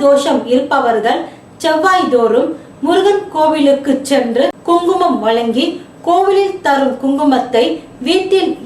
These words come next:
இருக்கும் குங்குமத்தோடு கலந்து தினந்தோறும் தங்கள் நெற்றியில் இட்டு வந்தால் அவர்களுக்கு செவ்வாய் தோஷ பாதிப்பு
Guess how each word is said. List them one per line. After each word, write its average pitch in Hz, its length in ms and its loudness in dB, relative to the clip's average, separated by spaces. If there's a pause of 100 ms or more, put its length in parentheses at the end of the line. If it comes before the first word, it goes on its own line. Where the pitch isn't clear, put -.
இருக்கும் 294 440 -2 (260)
குங்குமத்தோடு 277 840 0 (460)
கலந்து 277 480 2 (380)
தினந்தோறும் 302 680 2 (300)
தங்கள் 285 360 2
நெற்றியில் 320 480 0 (160)
இட்டு 294 240 -4 (120)
வந்தால் 208 400 -2 (440)
அவர்களுக்கு 294 640 0 (460)
செவ்வாய் 330 420 0 (120)
தோஷ 262 320 2 (160)
பாதிப்பு 254 460 -2